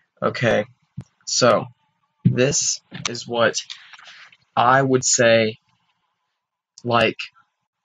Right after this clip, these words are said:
uh, Suicide Squad, okay? This is not a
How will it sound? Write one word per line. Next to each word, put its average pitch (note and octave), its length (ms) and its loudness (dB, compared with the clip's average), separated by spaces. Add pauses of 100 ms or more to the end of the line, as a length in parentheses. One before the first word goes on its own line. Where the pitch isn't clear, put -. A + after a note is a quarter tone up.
(140)
uh, C#3+ 240 -4 (1080)
Suicide A2+ 460 0
Squad, - 340 -6 (180)
okay? A#2+ 320 -2 (180)
This C3 200 -4
is C#3 140 -2
not C3 280 2 (320)
a A2+ 160 -2